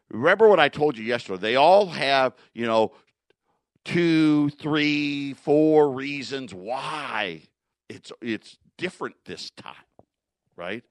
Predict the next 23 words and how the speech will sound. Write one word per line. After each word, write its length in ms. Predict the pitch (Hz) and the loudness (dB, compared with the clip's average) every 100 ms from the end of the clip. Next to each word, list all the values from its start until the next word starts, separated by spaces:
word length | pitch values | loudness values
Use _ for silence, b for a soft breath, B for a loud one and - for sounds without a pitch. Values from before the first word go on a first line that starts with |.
| _ _ _ _ _ _ _ - | _ _ _ _ _ _ _ -2
And, 340 | 120 123 117 117 | 0 0 -2 -4
and 200 | 117 120 | -2 2
this 220 | 170 - | 2 2
guy 480 | - 190 165 156 156 _ | 2 4 6 4 2 _
says, 380 | - 151 135 123 | -4 0 2 0
"Hey, 200 | 135 135 | -4 -4
I've 280 | 98 127 135 | 0 0 2
got 220 | 135 120 | -2 -4
four 580 | _ 156 160 196 208 214 | _ -4 0 2 2 0
fundamental 1000 | - - 147 170 170 160 143 147 147 135 | -6 4 4 4 -2 -4 -4 0 0 0
reasons 560 | 110 120 110 123 110 | -2 -8 -10 -10 -10
why 560 | 87 82 95 104 107 107 92 | -12 -10 -8 -6 -6 -6 -10
you 220 | 92 101 | -16 -18
should 360 | - - 101 87 | -18 -16 -16 -16
be 180 | 85 90 | -18 -18
bullish." 680 | 78 92 92 78 - - _ _ _ _ _ _ _ _ _ _ _ | -6 -2 0 -2 -8 -20 _ _ _ _ _ _ _ _ _ _ _
Even 420 | - 139 196 226 | -20 -12 -6 0
though 220 | 190 165 160 | 6 8 8
when 240 | 139 131 | 6 -2
you 220 | 113 113 | -2 -2
look 340 | 95 104 123 - | 0 -2 -2 0
at 160 | 190 | -2
history, 600 | - - 165 - - 82 | -2 -2 -4 -4 -14 -20